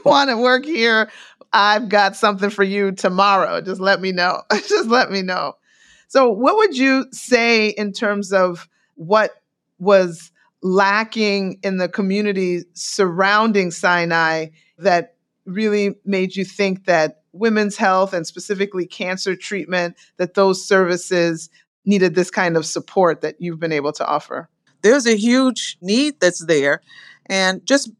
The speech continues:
Speaker 2: a small person like me, there's not a lot I could do, but I have a platform, a voice that resonates in the community. So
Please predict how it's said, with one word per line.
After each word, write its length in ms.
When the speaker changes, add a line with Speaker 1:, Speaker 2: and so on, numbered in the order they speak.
Speaker 2:
a 80
small 260
person 320
like 160
me, 160
there's 220
not 100
a 80
lot 240
I 100
could 180
do, 220
but 140
I 60
have 140
a 60
platform, 560
a 80
voice 640
that 120
resonates 580
in 80
the 100
community. 500
So 400